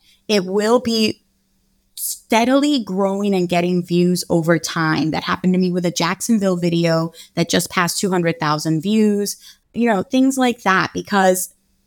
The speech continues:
people will find it. And so if you use the right markers and you let TikTok know what you're sharing, TikTok will reward you.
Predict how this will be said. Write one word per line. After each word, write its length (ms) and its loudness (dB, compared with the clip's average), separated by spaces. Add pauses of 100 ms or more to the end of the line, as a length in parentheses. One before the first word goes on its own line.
(140)
people 320 0
will 180 4
find 400 4
it. 200 -4
And 120 -2
so 120 0
if 160 0
you 100 0
use 380 0
the 120 2
right 280 4
markers 680 0
and 180 0
you 100 2
let 260 2
TikTok 400 -2
know 120 0
what 160 0
you're 120 -2
sharing, 600 2
TikTok 400 -2
will 180 2
reward 540 0
you. 100 4